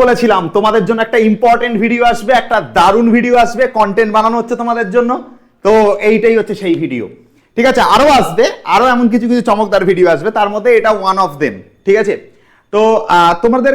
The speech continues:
কাছে মেইন যেটা জিনিস, যে কোন কোন ইম্পর্টেন্ট প্রমাণগুলোকে তোমরা পড়বে বা ভালো করে দেখবে কোন কোন প্রমাণ। দেখো, তোমাদের, আহ, টেক্সট যে বই, বা আমি যদি তোমাদের, আহ, বই দেখি বা মডেল সেটের কোশ্চেন দেখো, তোমরা যেটা বোর্ডস, তোমাদের বোর্ডস যেটা তোমাদেরকে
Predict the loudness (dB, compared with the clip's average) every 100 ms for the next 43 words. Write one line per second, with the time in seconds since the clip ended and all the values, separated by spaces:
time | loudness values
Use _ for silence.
0 | 0 0 0 0 2 2 2 0 -2 -4
1 | -6 -2 -2 -2 -4 0 2 0 0 2
2 | 4 2 2 0 0 -2 -2 0 0 0
3 | 0 0 0 -2 -2 -2 0 -2 -2 0
4 | 0 0 -4 -2 -2 2 0 0 -6 -6
5 | -8 -8 -14 -18 -18 -18 -18 _ _ _
6 | _ 0 2 0 -2 0 2 0 0 -2
7 | -2 0 0 0 -2 -2 0 2 0 -2
8 | -10 0 2 2 2 -2 -2 -4 -4 -6
9 | -4 -2 -2 -2 0 0 -2 -2 -2 -2
10 | -4 -4 -4 -2 -2 -4 -2 -2 -2 -6
11 | -8 -6 -8 -8 -10 -6 -4 -4 -6 -6
12 | -4 -4 -4 -2 -2 -4 -16 -12 -8 -8
13 | -8 _ _ _ -20 -2 0 0 -2 -6
14 | -6 -8 -8